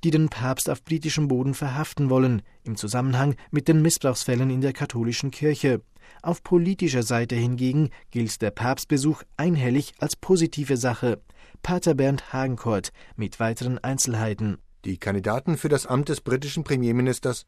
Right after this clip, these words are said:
Speaker 2: unterstützen den Besuch von Papst Benedikt dem Sechzehnten in Großbritannien. Gordon Brown, David Cameron und Nick Clegg sagten in einer Fernsehdebatte am Donnerstagabend, sie begrüßten die Visite des Kirchenoberhauptes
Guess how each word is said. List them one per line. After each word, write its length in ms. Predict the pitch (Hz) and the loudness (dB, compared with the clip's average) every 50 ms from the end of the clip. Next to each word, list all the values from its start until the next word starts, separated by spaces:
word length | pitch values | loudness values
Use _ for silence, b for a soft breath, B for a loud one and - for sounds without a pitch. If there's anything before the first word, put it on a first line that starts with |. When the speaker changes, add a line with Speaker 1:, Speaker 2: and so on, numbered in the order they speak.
| - - - | -20 -12 -8
Speaker 2:
unterstützen 680 | 147 143 156 151 139 - 160 139 - - 139 127 117 | -2 0 0 0 2 2 0 0 2 0 2 2 4
den 120 | 117 117 | 2 2
Besuch 360 | 113 113 101 113 117 117 113 | 2 0 0 0 0 -2 -2
von 180 | - - 135 131 | -2 -2 -2 -2
Papst 320 | - 113 120 113 - - | -2 -4 -4 -6 -6 -6
Benedikt 400 | - 120 113 113 107 113 110 - | -4 -2 0 0 0 0 0 0
dem 100 | 135 123 | 0 0
Sechzehnten 560 | 101 98 92 90 - - 95 90 - - 117 104 | 0 0 -2 -2 -4 -4 -6 -6 -4 -6 -6 -4
in 120 | 98 101 | -2 -4
Großbritannien. 800 | 92 - 87 80 - - 90 - - 101 101 101 95 90 82 b b b b b b b b b b - | -4 -4 -8 -8 -8 -10 -8 -4 -2 0 0 2 0 0 -2 b b b b b b b b b b -6
Gordon 240 | 82 76 78 85 | -4 -4 -4 -2
Brown, 300 | 85 95 95 98 101 104 b b b b b b | 0 2 2 2 2 0 b b b b b b
David 240 | - 123 117 113 - | -2 0 0 0 -2
Cameron 440 | - - 131 139 151 156 165 170 170 | -2 0 2 4 4 4 4 2 2
und 300 | 147 135 143 139 - - | 2 2 2 0 0 -2
Nick 160 | 135 135 127 | -4 -4 -2
Clegg 320 | - - 113 113 107 - - _ - | -2 0 0 0 0 0 -6 _ -20
sagten 440 | - - 107 110 120 - - 135 123 | -8 -4 -4 -4 -4 -2 -2 -2 0
in 120 | 117 113 | 0 0
einer 280 | 107 101 101 95 87 87 | 0 0 0 0 0 -2
Fernsehdebatte 800 | - - 110 117 120 117 120 117 117 113 - 110 110 - 127 101 | -2 -2 0 0 0 0 0 0 0 0 0 -2 -2 -2 -4 -4
am 120 | 104 104 | -4 -2
Donnerstagabend, 880 | 95 107 104 101 90 - - 85 - - 110 117 120 123 127 113 - - - - - | 0 0 -2 -2 -4 -6 -8 -10 -8 -6 -4 -4 -2 0 -2 -2 -4 -10 -20 -20 -20
sie 160 | - - 160 151 | -10 -6 -4 -2
begrüßten 580 | 156 156 131 139 151 151 143 - - 123 110 | 0 0 2 4 4 4 2 0 -2 -4 -2
die 160 | 92 101 90 | -2 -2 -4
Visite 400 | 92 90 85 104 107 104 - 120 | -4 -2 0 0 0 0 0 0
des 180 | 113 123 123 - | 0 0 -2 -2
Kirchenoberhauptes 920 | - - 107 101 - 113 110 101 98 107 95 101 101 - - 101 95 - | -2 -4 -4 -2 -2 -4 -4 -2 -2 -2 -2 -2 -4 -2 -4 -6 -6 -6